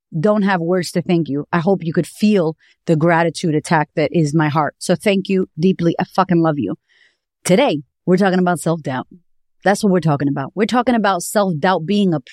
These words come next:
privilege. Oh, did the Puerto Rican hand thing. I don't even know what this is called, but it's like the flick.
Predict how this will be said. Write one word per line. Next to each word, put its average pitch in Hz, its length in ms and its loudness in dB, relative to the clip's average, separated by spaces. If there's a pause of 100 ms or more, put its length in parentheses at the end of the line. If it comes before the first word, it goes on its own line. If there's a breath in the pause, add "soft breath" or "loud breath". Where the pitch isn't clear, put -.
privilege. 247 800 0 (1300)
Oh, 320 460 2 (520)
did 262 140 -2
the - 60 -6
Puerto 269 400 0
Rican 262 320 -4
hand 285 400 0
thing. 247 320 0 (360)
I 240 40 -6
don't 226 100 0
even 214 120 2
know 202 80 4
what 196 100 0
this 196 140 -6
is - 80 -12
called, 214 280 2
but 160 80 -4
it's - 140 -6
like 196 160 0
the 165 80 0
flick. - 380 0